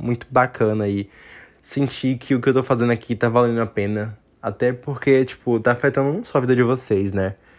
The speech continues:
Então, eu continuar fazendo isso aqui tá afetando a vida de mais gente.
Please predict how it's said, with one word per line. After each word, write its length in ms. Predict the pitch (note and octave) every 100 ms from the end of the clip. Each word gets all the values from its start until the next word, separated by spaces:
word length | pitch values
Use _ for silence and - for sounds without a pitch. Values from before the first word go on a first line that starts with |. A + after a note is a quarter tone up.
| - _ _ _
Então, 640 | G#2+ G2+ - G#2 G#2 G2+ G2+ -
eu 120 | B2
continuar 320 | C3 B2+ A#2+
fazendo 200 | A#2+ A#2+
isso 100 | A2+
aqui 180 | A2 A2
tá 80 | A2+
afetando 280 | A#2 A2+
a 40 | A2
vida 140 | G#2+
de 80 | G#2+
mais 200 | A2 G#2+
gente. 480 | G#2 G2 G#2 -